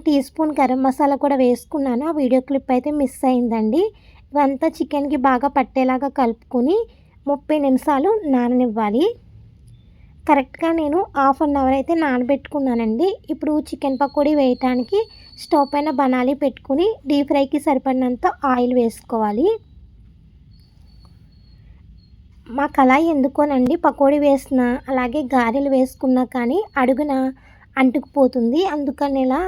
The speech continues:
బనాలి అనేది కొంచెం లోతుగా లేకుండా ఉన్నది పెట్టుకున్నాను అనమాట. అందుకని ఇక్కడ పకోడీ కూడా ఒక్కొక్కటిగా వేస్తున్నాను అనమాట, ఆయిల్ పొంగిపోతుందేమో అని చెప్పేసి.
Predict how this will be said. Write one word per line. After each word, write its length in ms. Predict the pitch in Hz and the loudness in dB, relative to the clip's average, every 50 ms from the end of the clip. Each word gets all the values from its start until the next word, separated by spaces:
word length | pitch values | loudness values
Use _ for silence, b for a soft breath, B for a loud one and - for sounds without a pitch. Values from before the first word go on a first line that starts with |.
| 381 - - - _ _ - - - | -6 -10 -14 -20 _ _ -20 -10 -6
బనాలి 460 | 262 262 254 254 254 247 247 269 277 | -2 0 0 2 2 2 2 2 2
అనేది 340 | 269 254 254 240 233 320 339 | 2 2 0 0 0 -2 -2
కొంచెం 360 | 339 - 330 294 262 - 302 339 - b b b b b b b b b 269 | -2 -2 -4 -4 -4 -6 -6 -8 -8 b b b b b b b b b 2
లోతుగా 400 | 269 269 254 247 - 269 294 285 | 4 4 4 2 0 0 0 2
లేకుండా 460 | 285 277 262 262 - 262 247 240 254 254 | 2 2 0 0 -2 -2 0 0 0 0
ఉన్నది 340 | 254 240 240 240 226 277 | 0 0 -2 -2 -4 -4
పెట్టుకున్నాను 520 | 269 302 262 262 - - 277 254 240 240 233 | -2 -2 -4 -4 -4 -4 -2 -2 0 0 0
అనమాట. 300 | 233 233 226 226 202 262 302 392 370 | 0 -2 -2 -4 -4 -4 -2 -2 -2
అందుకని 480 | 302 294 285 285 - 302 269 269 302 349 | -2 -2 -4 -4 -2 -2 -2 0 0 -2
ఇక్కడ 180 | 339 - 294 277 269 262 262 | -4 -2 -2 0 0 0 0
పకోడీ 400 | - 277 - - 277 262 262 294 | -2 -2 -2 0 0 0 0 0
కూడా 240 | 285 - 269 254 302 302 | -2 -4 -4 -2 0 0
ఒక్కొక్కటిగా 640 | 294 277 - - 262 - - 262 214 254 240 - 302 381 415 415 b b b b b b - | 0 0 -2 -4 -8 -6 -4 -4 -2 -2 -2 -2 -2 -4 -4 -6 b b b b b b 2
వేస్తున్నాను 460 | 277 254 254 254 - - 294 269 254 | 4 4 4 2 0 -4 -4 -2 0
అనమాట, 260 | 247 233 233 233 214 285 | 0 0 -2 -2 -2 -2
ఆయిల్ 280 | 294 269 247 254 269 | 0 0 0 0 0
పొంగిపోతుందేమో 800 | 262 277 262 254 247 233 226 262 254 247 254 254 233 233 240 240 240 | 2 2 2 2 2 0 0 0 0 0 0 0 0 0 0 0 -2
అని 120 | 240 240 226 | -2 -2 -2
చెప్పేసి. 520 | 240 233 - - 233 220 220 - - 330 | -2 -4 -6 -4 -4 -4 -4 -2 -2 0